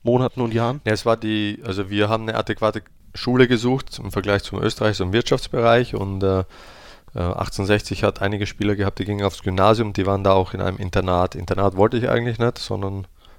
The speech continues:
Speaker 2: ja, eigentlich Gastfamilie dann. Ne?
Speaker 1: Ja.
Speaker 2: Und der Verein hat mit Gastfamilien zusammengearbeitet, die halt immer wieder Spiele aufgenommen haben. Und da habe ich dann bei einem älteren Pärchen, äh, dann, äh, gewohnt. Also die haben ein Haus gehabt und eine Garage und über der Garage war so eine Dachgeschosswohnung.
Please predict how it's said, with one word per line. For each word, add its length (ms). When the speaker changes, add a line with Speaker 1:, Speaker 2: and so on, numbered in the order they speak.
Speaker 2:
ja, 220
eigentlich 600
Gastfamilie 580
dann. 180
Ne? 200
Speaker 1:
Ja. 120
Speaker 2:
Und 100
der 260
Verein 340
hat 140
mit 240
Gastfamilien 540
zusammengearbeitet, 800
die 60
halt 120
immer 140
wieder 140
Spiele 260
aufgenommen 380
haben. 260
Und 180
da 80
habe 100
ich 80
dann 480
bei 100
einem 240
älteren 380
Pärchen, 520
äh, 280
dann, 400
äh, 200
gewohnt. 640
Also 160
die 140
haben 100
ein 60
Haus 200
gehabt 320
und 120
eine 160
Garage 440
und 120
über 160
der 80
Garage 320
war 80
so 120
eine 120
Dachgeschosswohnung. 1300